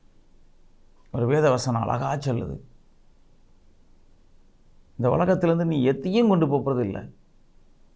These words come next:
அப்போ உன் பிரயாசம் வீண் தானே? நீ படக்கூடிய பாடு வீண் தானே? உன்னுடைய ஆஸ்தி வீண் தானே?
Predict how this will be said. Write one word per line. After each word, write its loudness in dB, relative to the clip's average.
அப்போ 2
உன் 4
பிரயாசம் 0
வீண் 4
தானே? 0
நீ 2
படக்கூடிய 4
பாடு 2
வீண் 0
தானே? -2
உன்னுடைய 2
ஆஸ்தி 0
வீண் 6
தானே? 0